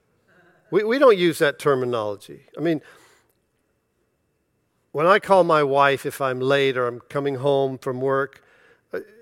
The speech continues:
she doesn't say, "Yes, John Stephen Spencer, my lord." She doesn't do this often. "What would thou havest me fix you for dinner?"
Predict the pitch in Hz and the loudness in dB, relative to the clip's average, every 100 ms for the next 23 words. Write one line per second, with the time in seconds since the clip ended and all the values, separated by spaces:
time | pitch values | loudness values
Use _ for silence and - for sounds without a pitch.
0 | - - 214 196 190 156 160 - - 165 | -18 -12 -4 2 4 2 -6 -8 -2 0
1 | 147 147 143 - _ _ _ _ _ _ | 2 2 -2 -10 _ _ _ _ _ _
2 | _ _ _ _ _ _ 143 147 151 - | _ _ _ _ _ _ -4 0 0 -2
3 | - - - 127 117 127 127 - - 135 | -10 -12 -18 -16 -6 -4 -4 -8 -12 -10
4 | 131 120 117 - 143 127 - 127 123 123 | -8 -8 -10 -8 -6 -6 -6 -8 -6 -6
5 | 120 120 123 117 107 _ _ _ _ _ | -6 -4 -4 -6 -10 _ _ _ _ _
6 | - - - _ - _ _ _ _ _ | -20 -20 -20 _ -20 _ _ _ _ _
7 | _ _ _ _ _ _ _ _ _ _ | _ _ _ _ _ _ _ _ _ _
8 | _ _ - - 185 165 160 151 143 - | _ _ -12 0 2 2 2 -2 -2 -2
9 | 147 123 - 123 110 _ _ _ _ _ | 0 0 -4 -12 -12 _ _ _ _ _
10 | - _ - _ _ _ _ _ 143 180 | -20 _ -20 _ _ _ _ _ 4 4
11 | 180 165 156 143 143 139 - - 139 - | 6 4 6 6 6 4 2 -4 -8 -4
12 | 147 - 143 135 139 120 143 135 123 113 | -6 -6 -8 -8 -8 0 2 2 0 -6